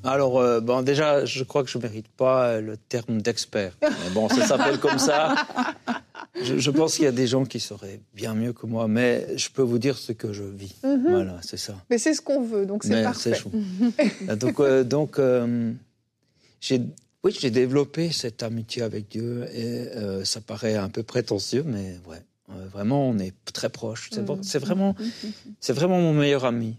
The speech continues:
Speaker 2: Wow.
Speaker 1: Je, je dis comme ça, j'ai des amis, mais alors, c'est vraiment lui, mon meilleur ami. Ça veut dire quoi, une amitié ? C'est qu'on prend du temps avec, l'un pour l'autre. Il y a le mot âme dans amitié, tu vois. Et puis, je m'intéresse à lui.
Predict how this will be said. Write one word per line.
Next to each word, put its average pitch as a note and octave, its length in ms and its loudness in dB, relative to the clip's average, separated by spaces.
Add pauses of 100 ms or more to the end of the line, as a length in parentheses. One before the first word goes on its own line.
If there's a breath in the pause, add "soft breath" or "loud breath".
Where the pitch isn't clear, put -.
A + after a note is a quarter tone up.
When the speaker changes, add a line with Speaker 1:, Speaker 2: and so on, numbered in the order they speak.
(140)
Speaker 2:
Wow. - 60 -16 (680)
Speaker 1:
Je, A#2+ 260 4
je C3+ 160 2
dis B2 220 0
comme G#2 200 -2
ça, D3 300 0
j'ai A#2+ 160 0
des G2+ 240 -2
amis, A#2 240 -6
mais G2+ 160 -6
alors, F2+ 260 -16
c'est - 200 -12
vraiment C#3 400 -4
lui, A#2+ 180 -4
mon A#2 160 -4
meilleur A#2 220 -6
ami. C#3+ 200 -2
Ça E3+ 160 -2
veut D3+ 80 0
dire C3+ 240 -8
quoi, G#2 220 0
une A2 120 -4
amitié ? G#2+ 500 -8 (1000 soft breath)
C'est - 140 -2
qu'on B2 160 -2
prend B2 240 -2
du A2 140 -6
temps C3+ 560 -4
avec, A2+ 260 -8
l'un B2 400 -2
pour A#2+ 180 -8
l'autre. A#2+ 300 -2
Il A2+ 60 0
y - 20 2
a G#2+ 40 -2
le G#2+ 40 -4
mot A#2 260 0
âme B2 280 -4
dans A2 120 -8
amitié, A2 520 -10
tu - 80 -20
vois. C3 160 -14 (680 soft breath)
Et A2+ 80 -4
puis, C#3 380 0
je - 160 -4
m'intéresse C3 580 -2
à B2 80 -4
lui. A#2 360 -10